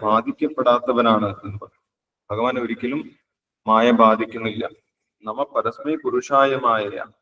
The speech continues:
പക്ഷെ അങ്ങയുടെ മായാശക്തി കൊണ്ടാണ് അങ്ങ് വ്യത്യസ്തമായിട്ടുള്ള ജീവജാലങ്ങളെ സൃഷ്ടിച്ചിട്ടുള്ളത്.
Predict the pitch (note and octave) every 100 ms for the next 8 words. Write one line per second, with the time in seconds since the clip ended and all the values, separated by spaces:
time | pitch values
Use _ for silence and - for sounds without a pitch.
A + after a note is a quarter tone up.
0 | _ _ _ _ _ _ _ _ _ _
1 | _ - C#3 B2 A#2+ C3+ D3 C3 A#2 C3+
2 | C#3+ C#3+ D3 C#3+ C3+ A#2 A#2 D3 - -
3 | _ _ _ _ - A#2 C3 C3+ A#2 G#2
4 | E3 D#3+ D#3 C3+ B2+ - A2+ G2+ - -
5 | _ _ _ _ _ A#2 A#2+ D#3 C#3 B2+
6 | B2 A#2+ A#2 - A2 - A#2+ - G#2+ G#2
7 | F#2 -